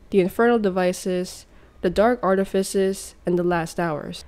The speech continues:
In this video, I'll explain how to read these series to fully understand the universe and lore Cassandra Clare made in her books.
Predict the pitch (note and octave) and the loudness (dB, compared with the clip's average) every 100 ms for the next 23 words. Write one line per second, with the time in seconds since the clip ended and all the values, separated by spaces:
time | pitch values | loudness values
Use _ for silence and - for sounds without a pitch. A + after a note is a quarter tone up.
0 | - F#3 A3 C#4 - A#3 A#3 A#3 A#3+ - | 0 4 4 4 4 6 6 4 0 0
1 | B3+ D#4 - D#4 C4 B3 A#3+ G#3+ A3 G3 | 0 0 2 2 2 0 0 0 0 2
2 | G3+ - F#3+ E3+ F#3 G3 - F#3 - G#3 | 0 0 0 2 2 0 -2 -6 0 4
3 | A#3 B3 A3 G3 - F3+ F3+ E3 F#3 G3+ | 4 4 2 0 0 2 2 2 2 2
4 | A3 A3 A3 D4 F#3 F3 F3 G3 F#3 - | 4 2 2 0 0 2 4 2 0 -2
5 | F3 F3 - F3 E3 D#3 E3 D#3+ D3 D3 | -2 -2 -2 0 2 0 -2 -4 -6 -6
6 | C3 - - - | -8 -10 -18 -18